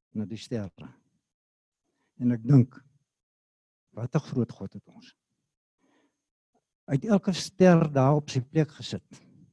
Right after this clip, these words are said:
En hy, hy, daar kom nog by. So ja, dit is, dit is so groot soos ons,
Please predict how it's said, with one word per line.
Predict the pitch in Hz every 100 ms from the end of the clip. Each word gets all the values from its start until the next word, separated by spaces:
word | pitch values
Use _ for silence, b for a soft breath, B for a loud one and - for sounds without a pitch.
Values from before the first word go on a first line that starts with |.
| _ _ _ _ _ _ _ _ _ _ _
En | 165 127
hy, | 127 - - -
hy, | 131 - _ 233 - _
daar | - 120
kom | - 139
nog | 123 120
by. | 101 98 82 - _ _ _ _ _ _ _ _ _ _ _ b b b b _
So | _ 147
ja, | 143 131
dit | 113 127
is, | 151 139 -
dit | 117 120
is | 147
so | 135
groot | 120 131 123
soos | 123 110
ons, | 110 -